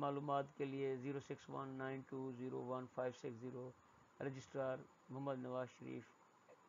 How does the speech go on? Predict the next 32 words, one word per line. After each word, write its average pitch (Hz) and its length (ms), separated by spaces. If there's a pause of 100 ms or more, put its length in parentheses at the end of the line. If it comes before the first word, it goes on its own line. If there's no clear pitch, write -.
University 135 320
of 113 120
Agriculture, 123 480 (1300)
ओल्ड 147 300
शुजाबाद 127 600
रोड, 123 220 (400)
मुल्तान 127 480 (380)
पे 139 160
आप 135 100 (220)
विज़िट 123 320
भी 127 140
कर 110 80 (100)
सकते - 260
हैं। 110 120 (540)
I 139 180
hope 151 200
कि 143 120
ये 139 80 (100)
मालूमात 131 420
आपको - 320
पसंद 135 300
आई 147 180
होंगी 135 320 (880)
और 123 380 (680)
मज़ीद 143 380
मालूमात 131 480
के 131 80
लिए 123 100
हमारे 120 320
इस 117 60 (100)
चैनल 120 220 (100)
को 120 60